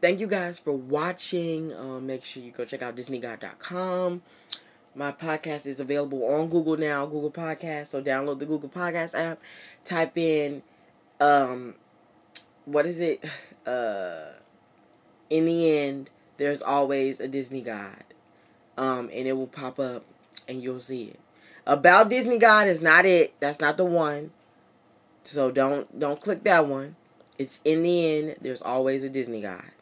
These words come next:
on Google Podcasts. Same for Spotify.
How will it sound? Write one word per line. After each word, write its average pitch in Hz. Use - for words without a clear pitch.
on 123
Google 135
Podcasts. 110
Same 151
for 156
Spotify. 123